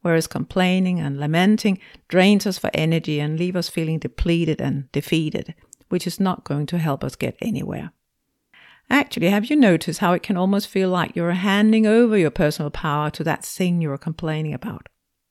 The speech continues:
Not a great feeling. There are things that you cannot do anything about, but there is always something you can do. And you will feel much better once you take ownership of whatever it is that you can do.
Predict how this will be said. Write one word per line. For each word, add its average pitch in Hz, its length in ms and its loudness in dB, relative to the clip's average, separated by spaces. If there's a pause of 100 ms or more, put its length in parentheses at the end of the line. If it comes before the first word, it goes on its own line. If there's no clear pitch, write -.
(100)
Not 160 320 -2
a - 60 -4
great 127 300 -8
feeling. - 460 -8 (680)
There 233 100 4
are 269 40 4
things 320 340 2
that 240 80 2
you 185 100 2
cannot 175 380 0
do 156 120 0
anything 143 400 -2
about, - 360 -8 (160)
but 156 120 -4
there 165 140 0
is 180 160 -4
always 233 400 6
something 151 420 -2
you 156 160 -4
can 254 420 -2
do. - 280 -6 (580)
And 202 100 2
you 240 60 6
will 277 80 4
feel 180 220 0
much 175 400 -2
better 151 220 0
once 165 340 -2
you 160 80 -4
take 147 240 -4
ownership 156 640 -4
of - 220 -8
whatever 151 340 0
it 156 80 -6
is 135 260 -4
that - 200 -10
you 160 300 0
can 147 240 -8
do. - 300 -10